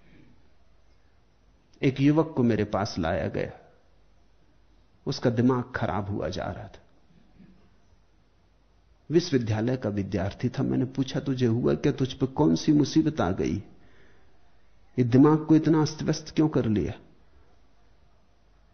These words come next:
उसने कहा कि "मैं स्वामी शिवानंद का शिष्य हूं,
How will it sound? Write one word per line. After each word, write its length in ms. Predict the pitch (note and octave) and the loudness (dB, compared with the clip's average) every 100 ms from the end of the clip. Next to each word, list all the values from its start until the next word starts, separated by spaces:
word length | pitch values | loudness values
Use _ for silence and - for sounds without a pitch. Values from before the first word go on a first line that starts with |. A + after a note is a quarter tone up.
| _ _ _ _ _ _ _ _ _ _ _ _ _ - | _ _ _ _ _ _ _ _ _ _ _ _ _ -10
उसने 280 | - D3 B2+ | -2 0 0
कहा 180 | A#2+ A#2 | 0 -2
कि 160 | - | -2
"मैं 160 | A2 D#2+ | -2 -4
स्वामी 480 | - - B2 B2+ A#2+ | -8 -2 0 0 0
शिवानंद 600 | - A#2+ A#2+ C3 B2 B2+ | -2 0 0 0 -2 -4
का 180 | G#2 | -6
शिष्य 400 | A2+ - B2 - | -8 -8 -8 -8
हूं, 80 | F#2+ | -12